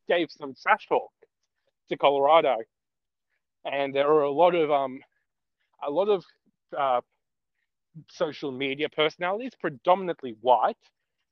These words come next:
who were saying that C S U had spent time in the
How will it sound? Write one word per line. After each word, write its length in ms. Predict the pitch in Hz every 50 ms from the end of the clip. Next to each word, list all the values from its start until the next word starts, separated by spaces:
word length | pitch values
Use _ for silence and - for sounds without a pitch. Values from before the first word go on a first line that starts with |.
| _ _
who 140 | - 170 147
were 120 | 139 139 127
saying 520 | - - 160 135 135 139 139 139 135 131
that 200 | 139 135 131 -
C 220 | _ - 156 143
S 180 | 143 139 - -
U 200 | 156 143 143 156 156
had 320 | - 156 139 131 131 123 -
spent 340 | _ _ - 135 127 135 _
time 260 | - 143 135 135 139
in 120 | 139 139
the 80 | 135